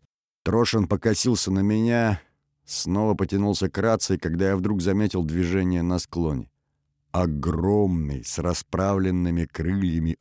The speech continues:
орел вынырнул из каменной расщелины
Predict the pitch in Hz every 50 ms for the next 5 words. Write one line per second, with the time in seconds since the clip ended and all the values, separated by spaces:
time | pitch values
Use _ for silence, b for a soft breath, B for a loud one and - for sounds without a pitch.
0 | _ - 82 87 90 87 95 104 107 107 107 101 92 82 73 64 - _ _ _
1 | _ _ _ _ _ _ - 82 78 85 104 113 104 95 90 87 85 80 82 78
2 | 73 - - 80 78 - - - - 90 87 85 80 78 76 76 76 76 76 -
3 | - - - - - 101 95 95 90 90 85